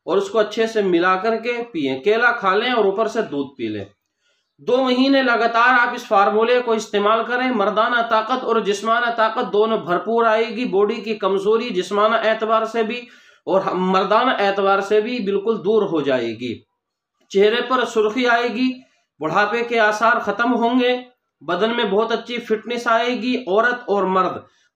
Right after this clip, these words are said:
कुंवारे और शादीशुदा दोनों लोग ही इसका इस्तेमाल कर सकते हैं और अगर ज़रूरत है तो बिल्कुल करना ही चाहिए। नाज़रीन कराम, ये ऐसा फार्मूला है, हकीमों ने लिखा है कि इसको लगातार इस्तेमाल करने वाला अपने अंदर घोड़े से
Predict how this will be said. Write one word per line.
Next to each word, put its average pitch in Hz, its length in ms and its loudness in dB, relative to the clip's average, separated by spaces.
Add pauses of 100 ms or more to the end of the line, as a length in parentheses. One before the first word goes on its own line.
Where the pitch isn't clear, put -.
(100)
कुंवारे 208 360 0
और 226 240 0
शादीशुदा 214 680 0
दोनों 220 400 0
लोग 226 260 2
ही 226 140 -2
इसका 220 260 -2
इस्तेमाल 190 560 0
कर 220 180 0
सकते 226 320 -6
हैं 233 240 -4
और 190 220 2
अगर 196 260 2
ज़रूरत 233 500 0
है 240 120 -4
तो 226 160 -2
बिल्कुल 220 420 -4
करना 190 320 0
ही 160 160 -4
चाहिए। 127 540 -6 (420)
नाज़रीन 247 600 2
कराम, 247 360 2
ये - 80 -6
ऐसा 220 340 0
फार्मूला 220 520 2
है, 247 180 0
हकीमों 226 400 -2
ने 247 120 -2
लिखा 202 360 0
है 226 240 0
कि 233 160 -4 (120)
इसको 208 280 -2
लगातार 208 500 2
इस्तेमाल 196 520 0
करने 202 300 0
वाला 175 300 2 (480)
अपने 214 320 -2
अंदर 233 360 0
घोड़े 208 540 0
से 254 260 -2